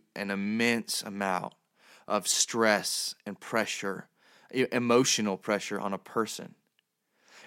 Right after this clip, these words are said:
It hurt Jesus to have to go to the cross for me. It, it was agonizing for Jesus to have to fulfill God's will for me. But he prayed,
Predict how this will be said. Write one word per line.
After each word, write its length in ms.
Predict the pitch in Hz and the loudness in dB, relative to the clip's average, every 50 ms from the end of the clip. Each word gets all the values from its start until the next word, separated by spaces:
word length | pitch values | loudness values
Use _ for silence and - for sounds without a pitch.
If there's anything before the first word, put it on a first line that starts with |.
| - - | -4 0
It 160 | 139 131 - | 2 2 2
hurt 580 | - - - - - 143 139 131 123 - - - - - 123 | 0 -4 -8 -4 0 4 6 6 6 4 0 -6 -20 -12 -8
Jesus 800 | 113 117 117 117 110 104 - 101 92 87 - - - - - - _ - - - - - | -6 -4 -2 0 0 0 0 -2 -2 -4 -6 -10 -12 -12 -14 -16 _ -20 -20 -16 -12 -8
to 100 | - 113 | -6 -4
have 240 | - 123 117 110 - | -2 -2 -2 -4 -4
to 80 | 117 | -4
go 220 | 104 110 107 107 107 | 0 2 2 4 2
to 60 | 104 | 2
the 120 | 92 104 | 0 -4
cross 540 | - - - 110 107 104 101 92 - - - | -8 -6 -2 0 2 2 2 0 -2 -4 -4
for 180 | - - 107 98 | -4 -4 -4 -4
me. 320 | 98 101 101 95 - _ _ _ _ _ _ _ _ _ _ _ _ _ - - - - - | -4 -4 -6 -8 -10 _ _ _ _ _ _ _ _ _ _ _ _ _ -20 -20 -20 -6 0
It, 200 | 156 143 135 - | 0 0 2 4
it 180 | 143 156 139 147 | 4 4 4 4
was 180 | 147 135 - - - - | 2 2 0 -2 0 4
agonizing 720 | 131 127 127 135 135 127 120 117 110 110 110 107 110 110 | 6 8 8 8 8 6 4 4 4 4 2 2 0 -2
for 160 | 104 - 110 98 | -2 -2 -4 -2
Jesus 420 | 104 113 113 107 101 107 104 - | 0 2 2 2 2 0 -2 -2
to 80 | - 107 | -4 -2
have 240 | 95 113 110 - - | 0 0 -2 -2 -4
to 80 | 117 | -10
fulfill 760 | 104 - - 113 101 - - - 123 117 113 107 104 101 92 - - - - - | -10 -8 -6 -8 -8 -8 -6 0 2 4 6 6 4 2 0 -4 -10 -20 -10 0
God's 280 | - 117 113 110 98 - | 4 6 6 6 4 2
will 540 | 104 104 110 110 107 104 98 98 95 - _ _ _ _ _ | 0 4 4 6 6 6 4 4 2 -2 _ _ _ _ _
for 200 | - - - 107 | -14 -10 -6 -4
me. 360 | 104 104 101 95 - - _ _ _ _ _ _ _ _ _ _ _ _ _ _ _ _ _ _ _ _ _ _ _ _ _ _ _ _ _ _ _ _ _ _ _ _ _ _ _ _ _ _ _ _ _ _ _ _ _ _ _ _ _ _ _ _ _ _ _ _ _ _ _ _ _ _ _ _ _ _ _ _ _ _ _ _ _ _ _ _ _ | -2 -2 -2 -4 -6 -8 _ _ _ _ _ _ _ _ _ _ _ _ _ _ _ _ _ _ _ _ _ _ _ _ _ _ _ _ _ _ _ _ _ _ _ _ _ _ _ _ _ _ _ _ _ _ _ _ _ _ _ _ _ _ _ _ _ _ _ _ _ _ _ _ _ _ _ _ _ _ _ _ _ _ _ _ _ _ _ _ _
But 140 | 107 104 | -4 -2
he 140 | 110 117 110 | -2 -2 -4
prayed, 460 | - - 120 123 123 107 90 80 - | -2 0 2 4 4 2 0 -2 -8